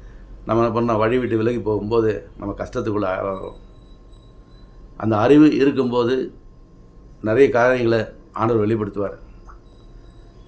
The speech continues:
பவுல் அப்போ சொல்ல வராரு, பிலிப்பியர் மூன்றாவது அதிகாரம் எட்டாவது வசனம் நீங்க படிச்சீங்கன்னா ப-, பார்த்தீங்கன்னா, "தேவனுக்கென்று எல்லாத்தையும் நஷ்டம் என்று எண்ணுகிறேன்." இந்த உலகத்துல ஒண்ணுமே இல்லை.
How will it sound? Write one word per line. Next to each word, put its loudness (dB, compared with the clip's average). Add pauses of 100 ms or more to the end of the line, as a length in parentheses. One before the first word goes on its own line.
(120)
பவுல் 6
அப்போ 6
சொல்ல 4
வராரு, 0 (520)
பிலிப்பியர் 4
மூன்றாவது 2
அதிகாரம் 2
எட்டாவது 2
வசனம் -2
நீங்க -4
படிச்சீங்கன்னா -4
ப-, -6
பார்த்தீங்கன்னா, -6 (1900)
"தேவனுக்கென்று 8
எல்லாத்தையும் 8
நஷ்டம் 4
என்று 6
எண்ணுகிறேன்." 8 (1500)
இந்த 4
உலகத்துல 6
ஒண்ணுமே 4
இல்லை. 0